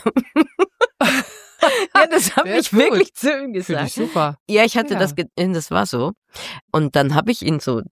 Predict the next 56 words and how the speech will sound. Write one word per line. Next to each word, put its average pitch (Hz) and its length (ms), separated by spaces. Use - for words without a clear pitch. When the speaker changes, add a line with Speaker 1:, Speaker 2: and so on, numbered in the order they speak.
Speaker 1:
zwischen - 400
den 117 160
ganzen 127 400
Männern, 165 340
hab 185 80
ich 170 120
ihn 165 120
gesehen, 175 340
hab - 120
ihn 160 100
so 139 140
zu - 180
mir 196 160
gewunken, 160 280
so, 160 140
Speaker 2:
Mhm. 160 200
Speaker 1:
„Jetzt - 220
kannst - 360
du, 143 180
mach - 200
mal 107 260
hier. 131 220
Speaker 2:
Jetzt - 20
Speaker 1:
Du 185 60
Speaker 2:
bist 185 120
Speaker 1:
darfst, 165 200
Speaker 2:
du 156 40
Speaker 1:
du 156 60
Speaker 2:
dran. 151 100
Speaker 1:
darfst 165 300
dich - 200
gerne 127 260
vergnügen 120 520
an 107 160
mir.“ 110 200
Und 123 160
das, 117 160
und 135 120
er 120 160
hat - 160
seinen 175 280
Mund 185 280
auf 143 180
meine 139 260
Muschi 147 380
gelegt 127 280
und 127 80
ich 120 120
dachte 117 300
mir, 113 220
„Boah, 110 300
was - 220
macht 165 300
der - 160
da?“ - 380
Speaker 2:
Uh. 175 500